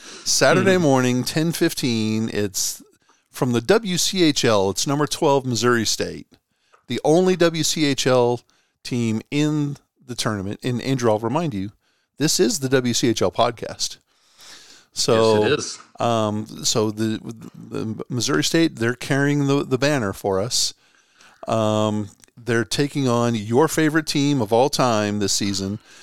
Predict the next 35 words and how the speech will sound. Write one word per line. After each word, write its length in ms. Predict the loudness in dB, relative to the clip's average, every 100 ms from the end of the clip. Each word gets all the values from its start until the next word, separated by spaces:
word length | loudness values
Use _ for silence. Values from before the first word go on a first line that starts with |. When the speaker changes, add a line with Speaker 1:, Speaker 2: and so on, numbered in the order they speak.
| -20 -20 _ -8
Speaker 2:
the 80 | -2
number 240 | 0 0
five 320 | 2 4 6 4
Ohio 360 | 4 2 2
Bobcats. 840 | 4 2 0 -6 -10 -8 -6 -6 -10 _ _ -20 -20 -20 _
I'm 280 | -4 -2 0
just 240 | 0 0 0
gonna 160 | -2
sit 260 | 0 0 2
back 280 | 2 0 -2
and 100 | -6
let 180 | -4 -2
you 60 |
go. 300 | 0 0 -4 -2
Ready? 320 | 2 2 2
On 160 | 2 0
the 60 |
count 260 | -2 -2 -2
of 80 | -2
three. 320 | -2 -2 -6
Speaker 1:
<laughs> 40 | -16 -20 -12
Yeah, 560 | -6 -6 -6 -6 -6 -4
yeah. 260 | -4 -2
Speaker 2:
Three. 300 | 2 2 2 -2 -6 -4 -8 -10 -12 _ -20 -8
Speaker 1:
<laughs> 120 | -8 -8 -18 _ _ _ _ _ _ -20 -20 -18 -4
I 220 | 0 2
am, 440 | 0 0 0 -2 -4
I 180 | -4 0
am 200 | 0 2
taking 360 | 2 2 2 0
Missouri 360 | 0 0 0
State 260 | 0 -2 -2
in 60 | -2
this 200 | -6 -4
one. 200 | -8